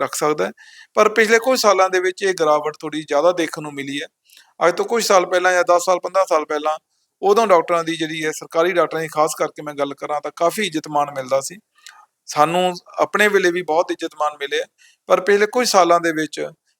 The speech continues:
ਜਿਹੜੀ ਇਹ ਬੇਕਦਰੀ ਹੋਈ ਹੈ, ਜਿਸ ਕਰਕੇ ਡ-, ਲੋਕਾਂ ਦਾ ਜਿਹੜਾ ਹੈ, ਡਾਕਟਰਾਂ ਦਾ, ਨਵੇਂ ਜਿਹੜੇ ਯੰਗ ਜਨਰੇਸ਼ਨ ਹੈ, ਉਹਨਾਂ ਦਾ ਮੋਹ ਜਿਹੜਾ ਹੈ, ਉਹ ਸਰਕਾਰੀ ਨੌਕਰੀ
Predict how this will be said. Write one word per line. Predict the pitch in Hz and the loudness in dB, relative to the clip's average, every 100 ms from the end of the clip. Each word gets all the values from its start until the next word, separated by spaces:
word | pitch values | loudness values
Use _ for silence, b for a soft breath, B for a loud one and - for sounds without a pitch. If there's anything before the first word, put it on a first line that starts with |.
| _ | _
ਜਿਹੜੀ | 160 165 | -2 0
ਇਹ | 165 | 0
ਬੇਕਦਰੀ | 156 151 160 147 151 | 0 0 0 0 -4
ਹੋਈ | 139 139 156 | -4 -6 -8
ਹੈ, | 175 _ _ _ | -8 _ _ _
ਜਿਸ | 175 226 | 0 2
ਕਰਕੇ | 220 175 165 165 | 4 4 4 -2
ਡ-, | 160 - - _ 170 | -4 -6 -10 _ -4
ਲੋਕਾਂ | 170 170 180 | -4 0 2
ਦਾ | 165 | 2
ਜਿਹੜਾ | 156 151 147 | 2 0 0
ਹੈ, | |
ਡਾਕਟਰਾਂ | 147 147 - 170 156 | 0 -4 -4 -4 0
ਦਾ, | 143 139 | 0 0
ਨਵੇਂ | 147 165 196 | -4 -2 0
ਜਿਹੜੇ | 190 180 | 0 0
ਯੰਗ | 160 160 175 | 2 0 0
ਜਨਰੇਸ਼ਨ | 165 147 - - | -8 -8 -10 -8
ਹੈ, | 151 | -8
ਉਹਨਾਂ | 175 185 190 | -4 -2 2
ਦਾ | 180 | 2
ਮੋਹ | 165 196 190 | 4 2 2
ਜਿਹੜਾ | 170 156 | 2 2
ਹੈ, | 143 143 _ _ _ 196 | 0 -4 _ _ _ -4
ਉਹ | 185 | 0
ਸਰਕਾਰੀ | 180 170 165 175 202 | 0 4 4 4 2
ਨੌਕਰੀ | 165 151 151 151 | -4 -6 -8 -10